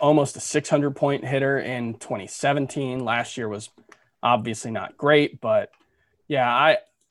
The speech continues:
it, it actually wasn't really a question for me. That, I'm still trying to figure out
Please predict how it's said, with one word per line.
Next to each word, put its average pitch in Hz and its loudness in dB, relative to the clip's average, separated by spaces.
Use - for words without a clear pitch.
it, - -8
it 190 8
actually 160 6
wasn't 120 -2
really 107 -8
a - -4
question 113 0
for 113 -12
me. 101 -14
That, 123 -2
I'm 135 2
still 196 4
trying 156 4
to 135 0
figure 120 -2
out 104 -4